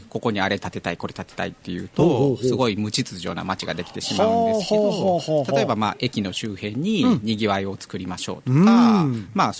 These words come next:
Speaker 1: 太い幹線道路があるところは、
Speaker 2: はいはい。
Speaker 1: まあ、工場も作っていいですよとか、
Speaker 2: なるほど。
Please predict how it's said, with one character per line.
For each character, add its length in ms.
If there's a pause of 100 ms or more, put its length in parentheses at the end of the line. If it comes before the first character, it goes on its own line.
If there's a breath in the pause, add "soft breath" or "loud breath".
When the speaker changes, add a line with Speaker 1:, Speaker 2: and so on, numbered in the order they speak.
(100)
Speaker 1:
太 260
い 40
幹 280
線 240
道 120
路 120
が 80
あ 60
る 80
と 100
こ 140
ろ 100
は、 140
Speaker 2:
は 100
い 60
は 60
い。 20
Speaker 1:
ま 80
あ、 60
工 200
場 180
も 160
作 180
っ 20
て 140
い 80
い 20
で 100
す 160
よ 60
と 40
か、 40
Speaker 2:
な 60
る 100
ほ 80
ど。 480